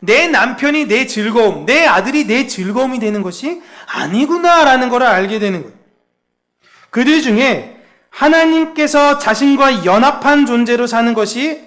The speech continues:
얼마나 좋은 건지를 알려주시는 겁니다. 아, 내가 내 남편과 연합하는 것이 내 꿈이었는데, 아, 진짜 나는 하나님과 연합한 존재가 되어야 되는구나라는 걸 아는 거예요.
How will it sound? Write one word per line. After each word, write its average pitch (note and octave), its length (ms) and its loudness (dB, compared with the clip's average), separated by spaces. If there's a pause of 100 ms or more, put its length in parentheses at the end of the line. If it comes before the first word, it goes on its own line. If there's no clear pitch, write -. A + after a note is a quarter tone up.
(100)
얼마나 D#4+ 840 2
좋은 A#3+ 420 -2
건지를 G#3+ 800 0 (260)
알려주시는 A3 1120 -4
겁니다. D3+ 420 -10 (500)
아, G3+ 240 2
내가 G3+ 340 0
내 B3+ 120 -2
남편과 C4+ 680 0
연합하는 B3 580 0
것이 A#3+ 220 -6
내 G3+ 180 -4
꿈이었는데, B3 840 -4 (240)
아, C4 320 0
진짜 A3 500 -2
나는 A#3 340 0
하나님과 E4 880 -2
연합한 C4+ 600 2
존재가 B3 500 0
되어야 A3 400 2
되는구나라는 G#3+ 640 0
걸 F3+ 100 -6
아는 C#3+ 220 -12
거예요. A2+ 200 -18